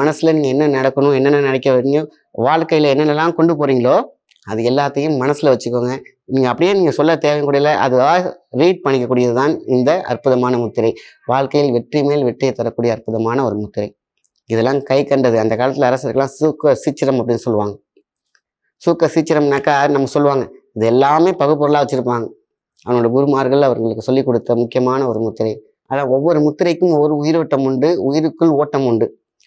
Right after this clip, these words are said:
அதனால தான் இந்த லெஃப்ட் ஹேண்ட்ல ரைட் ஹேண்ட் அப்படி வைக்கிறீங்க.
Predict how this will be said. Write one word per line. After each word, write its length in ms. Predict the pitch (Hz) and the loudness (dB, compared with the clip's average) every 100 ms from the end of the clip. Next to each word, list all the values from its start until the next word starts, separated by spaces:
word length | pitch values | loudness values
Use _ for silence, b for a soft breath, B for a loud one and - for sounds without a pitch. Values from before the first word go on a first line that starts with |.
| _ 127 | _ -2
அதனால 260 | 127 131 143 | 0 2 2
தான் 120 | 226 220 _ _ - | 0 -6 _ _ -4
இந்த 140 | 123 120 117 113 107 110 113 117 123 | 0 2 0 -2 -6 -8 -14 -6 -4
லெஃப்ட் 200 | 135 - | -2 0
ஹேண்ட்ல 240 | 156 151 185 269 - _ _ _ 127 | 2 2 0 -2 -8 _ _ _ -2
ரைட் 180 | 147 147 | 0 2
ஹேண்ட் 140 | 139 | 0
அப்படி 140 | 123 123 | 2 0
வைக்கிறீங்க. 320 | 123 143 | 0 0